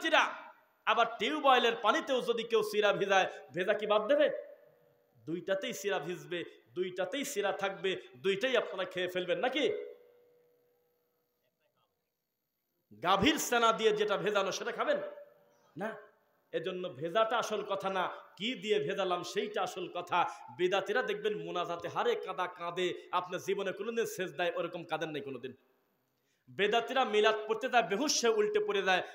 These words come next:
আমি কয়দিন আগে একটা ভিডিও দেখছি, আপনি দেখছেন কিনা ভাইজান, ওই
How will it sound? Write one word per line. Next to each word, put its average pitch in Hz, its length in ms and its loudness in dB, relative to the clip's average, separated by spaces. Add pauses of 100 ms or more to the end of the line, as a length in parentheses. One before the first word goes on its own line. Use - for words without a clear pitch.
আমি 208 180 2
কয়দিন 247 460 6
আগে 269 140 6
একটা 226 200 2
ভিডিও 208 320 0
দেখছি, 220 300 2
আপনি 196 180 0
দেখছেন 202 340 -4
কিনা 190 160 2
ভাইজান, 185 360 0 (480)
ওই 208 240 0